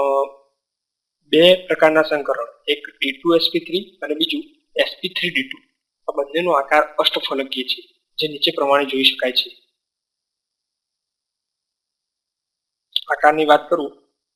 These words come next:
તો ઉદાહરણ તરીકે લઈએ, બંનેનો આકાર સેમ જ છે. તો કોબાલ્ટ,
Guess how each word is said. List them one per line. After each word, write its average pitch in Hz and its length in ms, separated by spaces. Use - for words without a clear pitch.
તો 147 80
ઉદાહરણ 147 560
તરીકે 156 320
લઈએ, 160 300
બંનેનો 139 360
આકાર 139 220
સેમ 151 280
જ 143 100
છે. - 320
તો 143 400
કોબાલ્ટ, 147 380